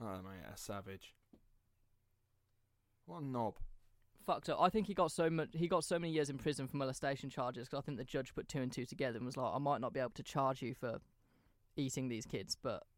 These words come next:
Speaker 2: you
Speaker 1: A
Speaker 2: definitely
Speaker 1: piece
Speaker 2: are."
Speaker 1: of shit, and I'm gonna get you for everything else, yeah.
Speaker 2: Yeah. So, yeah, there's the first one.
Speaker 1: Wow.
Speaker 2: Uh, this, this next story doesn't involve kids being eaten, doesn't involve kids being molested,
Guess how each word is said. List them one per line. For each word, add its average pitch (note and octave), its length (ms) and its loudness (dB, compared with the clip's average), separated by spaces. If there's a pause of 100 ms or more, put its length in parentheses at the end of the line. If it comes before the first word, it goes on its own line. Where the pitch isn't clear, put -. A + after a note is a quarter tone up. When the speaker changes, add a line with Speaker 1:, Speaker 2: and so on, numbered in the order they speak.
(140)
Speaker 2:
you D3 80 0
Speaker 1:
A C3 40 0
Speaker 2:
definitely A#2+ 300 0
Speaker 1:
piece A#2 100 -2
Speaker 2:
are." A2 40 -4
Speaker 1:
of A2 100 -2
shit, F#2+ 200 0
and E2 80 -6
I'm F#2 100 -8
gonna - 180 -14
get F#2+ 200 -2
you G2 80 -8
for - 120 -8
everything F2+ 320 -6
else, F2 300 -8
yeah. F#2+ 240 -4 (2250)
Speaker 2:
Yeah. C3+ 320 -2 (600)
So, - 120 -4
yeah, A#3 280 8
there's G#3 180 6
the D3+ 40 -6
first D3 300 4
one. D#3+ 220 2 (200)
Speaker 1:
Wow. B2 260 4 (1300)
Speaker 2:
Uh, F#3+ 280 6
this, F3+ 280 -6
this - 240 2
next A#3+ 260 4
story D3 440 6
doesn't A3 320 6
involve D#3 420 4
kids - 500 0 (180)
being E3 200 4
eaten, E3+ 480 4
doesn't E3+ 240 6
involve D#3 320 6
kids D#3+ 200 0
being D3+ 180 0
molested, C3+ 500 0